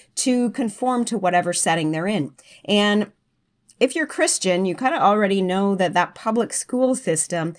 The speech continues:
is very godless. It's not teaching really anything about creation as God created, created it. It's actually, uh, teaching our kids a lot the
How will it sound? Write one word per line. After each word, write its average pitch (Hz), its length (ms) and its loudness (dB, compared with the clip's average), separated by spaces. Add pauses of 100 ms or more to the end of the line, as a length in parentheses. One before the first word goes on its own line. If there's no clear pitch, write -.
(240)
is 190 380 2
very 247 340 2
godless. 165 760 -2
It's 190 180 -2
not 214 300 -2
teaching 240 600 -2 (280)
really 220 360 2
anything 202 460 0
about 190 320 2
creation 208 580 0
as 220 120 -6
God 165 320 -2
created, 165 840 -2 (140)
created 175 520 0
it. 170 240 0
It's 202 140 -4
actually, 330 500 -2 (300)
uh, 185 240 6
teaching 208 380 -2
our 196 100 -2
kids 196 240 -4
a 170 60 -2
lot 185 340 2
the 165 160 -8